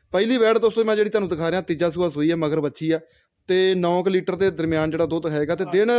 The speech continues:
Speaker 1: ਮੈਨੂੰ ਲੱਗਦਾ ਵੀ ਅਜੇ ਨਾੜੂ ਬੱਚੇ ਦੇ ਨਾਲ ਆ।
Speaker 2: ਹਾਂਜੀ, ਪੰਦਰਾਂ ਕੁ ਦਿਨ ਹੋ ਗਏ ਸੂਈ।
Speaker 1: ਪੰਦਰਾਂ ਕੁ ਦਿਨ ਹੋ ਗਏ ਆ ਜੀ।
Speaker 2: ਹਾਂਜੀ।
Speaker 1: ਸਮਾਂ ਜਿਹੜਾ ਪੰਦਰਾਂ ਦਿਨ ਹੋ ਗਿਆ ਦੋਸਤੋ, ਠੀਕ ਆ ਜੀ। ਨੌ ਲੀਟਰ ਦੀ ਜਿਹੜੀ ਹੁਣ ਕਪੈਸਿਟੀ ਹੁਣ ਮਿਲਕ ਦੀ ਹੈਗੀ ਆ, ਠੀਕ ਆ ਜੀ। ਮੈਲੇ ਮੂਲੇ ਫਿਰ ਤੁਰੀ ਹੋਊਗੀ ਨਾ ਜੀ?
Speaker 2: ਹਾਂਜੀ, ਮੈਲਾ ਸੁੱਟਿਆ ਜੀ।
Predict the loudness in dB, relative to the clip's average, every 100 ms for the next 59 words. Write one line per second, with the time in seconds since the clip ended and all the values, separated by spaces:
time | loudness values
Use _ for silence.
0 | 2 0 -2 0 2 4 4 2 2 2
1 | 2 2 0 0 0 0 -2 -6 -12 -14
2 | -16 -10 -10 -6 -6 -6 -8 -8 -10 -16
3 | -18 -20 -18 -20 -20 _ -6 0 0 0
4 | -2 -2 -6 -8 -10 -20 -20 _ -20 -20
5 | -20 _ _ _ _ _ _ _ _ _
6 | _ _ -12 -4 -2 0 0 0 -2 0
7 | 0 -2 -4 -2 -2 -2 -6 -8 -10 -10
8 | -8 -6 -2 -2 -2 -4 -2 -2 -2 -6
9 | -8 -4 -2 -2 -4 -4 -2 -2 -2 0
10 | 0 0 -2 -2 -2 -4 -4 -2 -2 -6
11 | _ _ _ -6 -4 -2 -2 0 2 2
12 | 2 2 2 2 0 0 0 -2 -4 -8
13 | -12 -14 -18 -16 -10 -8 -8 -8 _ -20
14 | -20